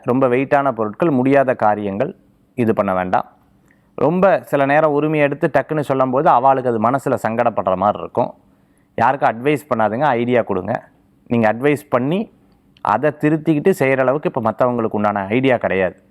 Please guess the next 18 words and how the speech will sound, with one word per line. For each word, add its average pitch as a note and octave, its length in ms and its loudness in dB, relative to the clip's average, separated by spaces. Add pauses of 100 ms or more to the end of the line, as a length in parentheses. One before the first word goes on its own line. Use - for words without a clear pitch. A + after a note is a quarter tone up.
(120)
அதனால A2+ 520 -2 (220)
அட்வைஸ் C3+ 300 0
பண்றதை A#2 400 -2
விட்டுருங்க. G2+ 400 0 (160)
கேட்காதவங்ககிட்ட D3+ 680 2
அட்வைஸே A#2+ 280 -2 (100)
பண்ணாதீங்க. E2+ 300 -8 (520)
இன்றைய A2+ 360 2
தினத்துல C#3 360 0 (340)
பிள்ளையார் E3+ 360 4
வழிபாடு A#2 400 0
தான் C3 200 0
உங்களுக்கு A2+ 340 -4 (180)
பெரும் E3+ 520 2
பலன்களை A2+ 400 -2
கொடுக்கும். - 300 -8 (640)
ரிஷபராசி F3+ 840 2
நண்பர்களுக்கு B2+ 760 -2